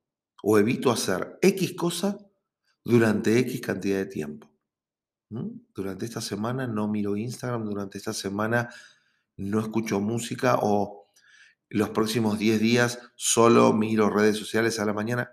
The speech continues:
Te doy ejemplos de esos. O durante una semana no contesto enseguida, sí, y respondo, "Lo voy a pensar", o "Voy a ver",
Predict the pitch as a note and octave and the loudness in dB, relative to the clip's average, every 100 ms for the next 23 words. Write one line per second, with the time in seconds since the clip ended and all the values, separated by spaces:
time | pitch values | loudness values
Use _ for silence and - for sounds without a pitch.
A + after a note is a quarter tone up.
0 | _ - A2 B2 B2+ A2 A2+ A2+ - - | _ -6 -2 -2 -2 -4 -2 -2 -4 -6
1 | - B2+ B2+ - - - _ G#2+ A2+ G2+ | 2 2 2 -2 -16 -20 _ 0 2 2
2 | B2+ C#3 C3 G#2+ A#2 B2 C3+ - A#2 B2 | 0 0 -2 -2 -2 0 0 -2 -4 2
3 | D#3+ D#3+ B2+ C3+ C3 C3 A#2+ G#2+ A2+ B2+ | 2 2 0 0 -2 -4 -4 -2 0 2
4 | C#3 - - - - C3+ C#3 - - G2+ | 2 -2 -14 -8 -4 -2 -2 -6 -8 -10
5 | - G#2 G2 F#2+ - A#2 B2 C3 C3 - | -10 -8 -8 -4 0 0 2 2 2 -6
6 | - _ _ _ _ G2+ G2+ A2 A2 G#2+ | -18 _ _ _ _ 0 2 4 2 0
7 | G2+ B2+ B2 - - F#2+ A#2 A2+ G#2+ A#2 | -2 0 0 -4 -6 0 2 2 2 4
8 | A#2 A#2 - | 2 2 -6